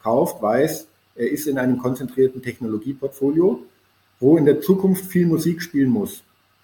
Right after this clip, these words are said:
Das Problem an diesen Anlagelösungen ist dein Publikum. Du machst das ja für Privatanleger und da gibt es leider das Phänomen,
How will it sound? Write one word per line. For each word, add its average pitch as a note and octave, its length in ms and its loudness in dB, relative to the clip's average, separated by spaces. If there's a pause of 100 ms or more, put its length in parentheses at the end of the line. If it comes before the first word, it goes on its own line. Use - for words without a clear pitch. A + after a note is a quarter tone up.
(400)
Das - 140 -14
Problem C#3 520 4
an A#2 140 0
diesen B2 480 -2 (920)
Anlagelösungen D3 840 2
ist - 400 -6
dein C3+ 140 2
Publikum. C3+ 640 0 (400)
Du B2+ 80 -2
machst C#3 240 2
das D#3 100 -4
ja D3 140 2
für C#3+ 100 0
Privatanleger C#3 960 0 (440)
und B2+ 180 -2
da D3+ 400 0
gibt F3+ 220 -2
es C#3+ 100 -4
leider D#3+ 320 4
das D#3+ 200 -2
Phänomen, D#3 680 0